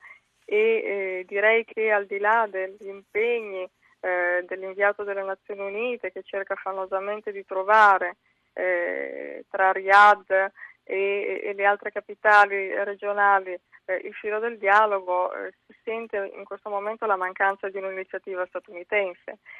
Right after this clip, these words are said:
Se, eh, il segretario di Stato passato, John Kerry, con scarsi risultati, comunque era riuscito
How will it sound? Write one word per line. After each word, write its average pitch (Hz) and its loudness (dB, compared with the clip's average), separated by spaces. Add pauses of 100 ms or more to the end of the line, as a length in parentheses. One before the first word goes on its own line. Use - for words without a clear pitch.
(260)
Se, 226 0
eh, 226 4
il 196 -10
segretario 208 0
di 202 -10
Stato 208 -2
passato, 202 2
John 196 -6
Kerry, 190 2
con 180 -8
scarsi 294 4
risultati, 190 -2
comunque 220 -2
era 202 4
riuscito 196 -6